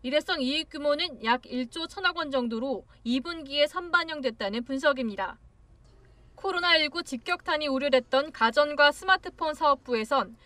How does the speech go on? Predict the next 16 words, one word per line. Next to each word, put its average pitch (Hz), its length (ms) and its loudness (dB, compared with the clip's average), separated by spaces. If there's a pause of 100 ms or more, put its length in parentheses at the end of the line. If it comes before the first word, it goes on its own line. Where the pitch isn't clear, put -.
글로벌 294 400 6
락다운이 311 600 0
점차 262 380 -2
풀리면서 254 720 0 (220)
출하량이 302 640 2
예상보다 311 460 0
빠르게 240 420 2
증가했습니다. 233 920 -2 (840)
또한 294 240 4
마케팅 339 540 -2
비용이 294 340 0
축소되고 254 680 -4 (280)
비용 294 360 0
효율화 370 320 0
작업이 262 440 2
더해지면서 240 840 2